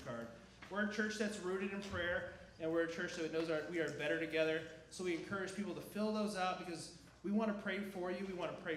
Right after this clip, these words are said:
with you, no matter if it's a fantastic thing or if it's a, a really sad or tough time. We want to pray for you. No prayer is too big. No prayer is too small. Please take time during the service to fill that out. The ushers will be coming by in just a few short minutes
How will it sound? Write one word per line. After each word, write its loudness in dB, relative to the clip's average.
with -4
you, -2
no -4
matter 2
if -6
it's -6
a -4
fantastic 0
thing 2
or 2
if -2
it's -4
a, 0
a -6
really -2
sad 0
or -4
tough -6
time. -4
We -2
want 0
to -2
pray -2
for -6
you. -4
No -2
prayer -4
is -4
too -2
big. -2
No -4
prayer -2
is -6
too -6
small. -8
Please -2
take 0
time -2
during -2
the -4
service -4
to -6
fill -2
that 2
out. -2
The 0
ushers 0
will -2
be 0
coming 2
by 4
in -6
just -6
a -6
few -8
short -4
minutes -4